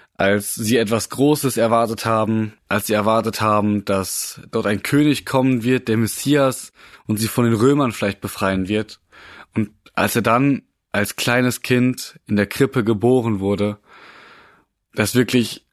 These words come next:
alle Erwartungen in Anführungszeichen untertroffen hat. Das ist etwas ganz Besonderes, was der Herr Jesus Christus für uns getan hat, dass er auf diese Erde gekommen ist und dass er das Leben gelebt hat,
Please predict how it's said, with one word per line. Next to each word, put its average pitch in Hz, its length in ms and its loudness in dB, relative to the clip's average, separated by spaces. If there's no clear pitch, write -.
alle 123 420 2
Erwartungen 104 880 0
in 123 100 2
Anführungszeichen 107 720 0
untertroffen 104 640 -4
hat. - 300 -8
Das 101 220 0
ist - 400 0
etwas 113 540 0
ganz 135 260 4
Besonderes, 113 640 2
was 104 320 -2
der 101 140 0
Herr 104 40 2
Jesus 131 380 2
Christus 120 460 -2
für 117 100 -2
uns 120 220 0
getan 107 380 0
hat, 95 120 -2
dass - 80 -6
er 104 140 0
auf - 80 -6
diese 107 180 -2
Erde 113 300 2
gekommen 104 480 0
ist 117 180 -6
und - 160 -6
dass 101 160 -2
er 98 160 -2
das 98 200 -2
Leben 131 320 4
gelebt 113 380 0
hat, 101 280 -4